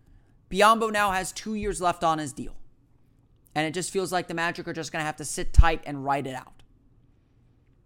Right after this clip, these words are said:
Probably fits their timeline at this point anyway. Within two years, you hope you're ready to, to go after free agents again.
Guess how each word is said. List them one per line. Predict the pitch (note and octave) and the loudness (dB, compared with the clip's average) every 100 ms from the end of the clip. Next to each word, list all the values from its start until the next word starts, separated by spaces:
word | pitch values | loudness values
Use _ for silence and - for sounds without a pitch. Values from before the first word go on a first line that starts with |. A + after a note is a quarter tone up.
| _ _ _ _ _ - | _ _ _ _ _ 0
Probably | G3+ G#3+ G#3 | 4 4 4
fits | - F#3+ - | -4 -6 -4
their | F3+ | -4
timeline | D#3+ - E3 D#3 D3 | 8 8 8 2 -4
at | D3 C#3 | -6 -8
this | C3+ | -10
point | - C#3+ B2+ | -10 -12 -12
anyway. | - A#2+ - - - _ _ _ _ _ _ _ - | -12 -12 -14 -20 -20 _ _ _ _ _ _ _ -14
Within | - E3+ | -8 -6
two | - G#3 | -4 -4
years, | F3+ F3 E3 | -2 -2 -2
you | E3 | -4
hope | E3 E3+ | -4 -4
you're | D#3+ | -4
ready | D3+ D3 C#3+ | -2 0 -2
to, | C#3+ | -6
to | C3 D3 | -10 -6
go | D3 C#3 | -2 0
after | C3+ C#3 | -2 -6
free | - B2 | -8 -8
agents | A#2+ - - | -8 -12 -12
again. | - - - | -12 -14 -18